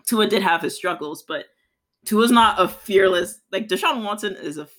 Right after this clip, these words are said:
fearless player, and he has so much confidence in himself on the field and what he can do, and he will instantly elevate this team. Of course, offensive line questions and all of that, but he, he's got that mobility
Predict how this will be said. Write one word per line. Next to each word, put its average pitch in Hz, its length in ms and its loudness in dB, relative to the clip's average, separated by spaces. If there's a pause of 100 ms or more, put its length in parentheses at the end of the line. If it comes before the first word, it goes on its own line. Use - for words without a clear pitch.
(200)
fearless 175 640 0
player, 139 460 -6
and 165 280 -8
he 170 160 -8
has 165 180 -6
so 160 80 -10
much 165 200 -10
confidence 156 440 -6
in 165 60 -10
himself 147 460 -10 (340)
on 165 160 2
the 156 100 -2
field 151 380 -6 (240)
and 190 100 -4
what 175 120 0
he 180 100 -8
can - 160 -6
do, 180 180 2
and 151 120 -6
he 143 100 2
will 156 120 2
instantly 170 520 -4
elevate 147 540 -4 (160)
this 156 200 -8
team. 170 320 -4 (680)
Of - 120 -8
course, 196 340 2 (120)
offensive 175 420 2
line 185 220 0
questions 175 720 -2
and 139 120 -6
all 143 140 -4
of 143 120 -6
that, 175 280 0
but 151 160 -8
he, 147 300 -4
he's 151 160 -8
got 208 160 0
that 220 140 2
mobility 147 760 -4